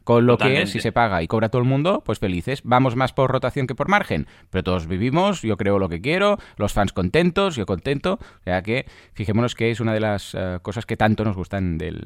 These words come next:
Speaker 1: del crowdfunding. ¿Mm?
Speaker 2: Y por cierto, que no lo he dicho, la plataforma que trabaja con cooperativas se llama Crowdcoop, es un proyecto de goteo. Podéis encontrarlo en crowdcoop punto org, el artículo está, el artículo tiene el enlace.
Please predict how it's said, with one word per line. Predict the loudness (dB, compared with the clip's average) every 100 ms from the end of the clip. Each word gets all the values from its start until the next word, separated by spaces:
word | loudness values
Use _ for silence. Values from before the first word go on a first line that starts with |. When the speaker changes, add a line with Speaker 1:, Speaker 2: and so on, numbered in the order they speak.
| -10 -4
Speaker 1:
del | -4
crowdfunding. | -4 -6 -8 -8 -16 -14
¿Mm? | -10 -10 -8
Speaker 2:
Y | -4
por | -2
cierto, | 2 2 2
que | 2
no | 2
lo |
he | 2
dicho, | 0 -4 -8 -4
la | 0 4 4 2
plataforma | 0 0 2 2 2 0 -4 -6 -16 _
que | -4 0 0 2 0 0 0 -2 -4
trabaja | -2 0 0
con | -4
cooperativas | -2 0 0 0 -2
se | 0
llama | -2 0
Crowdcoop, | 0 0 -2 -6 -6 -6
es | -4
un | 0
proyecto | 0 0 0
de | 0
goteo. | 0 2 0 0 -12 _ _
Podéis | -2 -2 0
encontrarlo | -2 0 0 0
en | 2
crowdcoop | 0 0 -4 -4
punto | -4 0
org, | 0 0 0 -2 -4 -4
el |
artículo | -4 -2 0 0
está, | 2 0 -2
el | -4
artículo | -4 -2 -2 0
tiene | 0
el | 0
enlace. | 0 0 0 -2